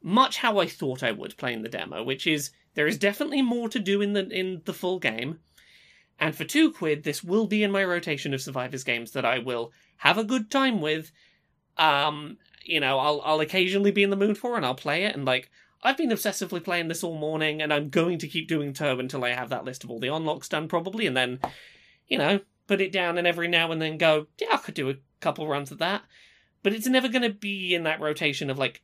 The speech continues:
default ones that I jump to. And, like, I'm really enjoying it, but I know how much of that is me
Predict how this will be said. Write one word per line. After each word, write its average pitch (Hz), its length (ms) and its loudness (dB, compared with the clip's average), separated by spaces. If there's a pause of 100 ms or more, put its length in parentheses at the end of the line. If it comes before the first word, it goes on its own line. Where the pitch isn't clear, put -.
(100)
default 156 480 0
ones 131 540 -6
that 131 160 -2
I 120 120 2
jump 113 420 -8
to. - 340 -14 (880)
And, 185 160 -2
like, 185 260 0 (680)
I'm 254 360 4
really 226 300 2
enjoying 160 460 0
it, 160 180 -2
but 143 120 -2
I 139 120 4
know 156 460 0
how 151 240 -4
much 147 300 -4
of 139 100 -14
that 139 240 0
is 135 200 -4
me 127 600 -6